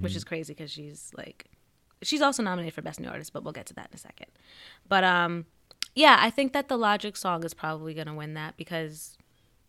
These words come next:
Speaker 1: one, it broke boundaries. It helped, um, increase traffic to, like, the suicide hotline.
Speaker 2: Mm-hmm.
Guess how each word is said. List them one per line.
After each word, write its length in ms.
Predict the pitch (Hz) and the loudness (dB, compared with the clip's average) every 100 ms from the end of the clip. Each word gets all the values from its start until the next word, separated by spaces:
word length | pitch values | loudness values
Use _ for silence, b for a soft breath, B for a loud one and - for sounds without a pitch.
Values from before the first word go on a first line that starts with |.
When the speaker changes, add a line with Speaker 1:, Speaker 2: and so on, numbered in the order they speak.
| _ _ - | _ _ -8
Speaker 1:
one, 280 | 175 208 220 | -2 0 0
it 200 | 208 156 | -2 0
broke 280 | 180 165 160 | 0 0 -4
boundaries. 480 | 151 160 160 151 | -4 -4 -6 -8
It 100 | 156 | -8
helped, 440 | 147 151 147 - - - | -6 -6 -8 -12 -14 -10
um, 500 | 151 147 143 143 160 _ _ - | -8 -8 -10 -14 -18 _ _ -6
increase 380 | 190 - 180 - | -6 -4 -8 -6
traffic 400 | - 165 - 165 | -6 -6 -6 -12
to, 80 | - | -12
like, 180 | - | -12
the 80 | - | -12
suicide 520 | - 160 165 170 156 | -10 -8 -8 -10 -10
hotline. 560 | 151 151 185 202 220 226 | -8 -8 -6 -6 -4 -6
Speaker 2:
Mm-hmm. 280 | 101 95 | -8 -8